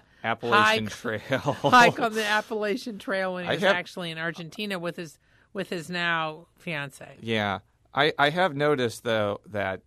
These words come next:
Speaker 1: you know, since the election ended in a lot of these email dispatches,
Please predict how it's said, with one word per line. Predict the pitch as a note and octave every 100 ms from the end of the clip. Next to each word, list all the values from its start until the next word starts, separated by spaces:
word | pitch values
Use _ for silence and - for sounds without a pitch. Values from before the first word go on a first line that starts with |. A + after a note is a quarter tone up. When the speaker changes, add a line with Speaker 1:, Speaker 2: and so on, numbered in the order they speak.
| -
Speaker 1:
you | B2+ G#2
know, | G2 F#2+ -
since | - - C#3 C3+
the | - A#2+
election | G#2 G#2+ G#2+ G#2
ended | G2 G#2 G2+ G2
in |
a | F#2+
lot | G2 G2+
of | G2+
these | G2 F#2+ -
email | G#2+ G2+ F#2+ F2 F2+ F2+ -
dispatches, | F#2+ - - F2+ F2+ - F#2 F2 -